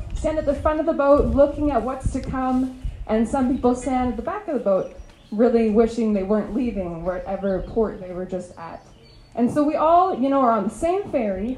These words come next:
but many of us are experiencing this transition very differently. And that's the awesome thing about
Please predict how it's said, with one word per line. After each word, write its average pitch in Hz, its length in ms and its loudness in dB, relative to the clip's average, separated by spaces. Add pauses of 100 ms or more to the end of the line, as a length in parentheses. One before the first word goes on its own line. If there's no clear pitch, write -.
(120)
but 220 120 0
many 247 240 2
of 240 60 -2
us 247 200 -4
are 214 100 -2
experiencing 262 880 -2
this 214 220 -2
transition 208 760 0 (280)
very 214 200 2
differently. 196 560 -4 (540)
And 247 140 2
that's 339 240 -2
the 240 160 0
awesome 240 320 -4
thing 294 160 -2
about 233 360 0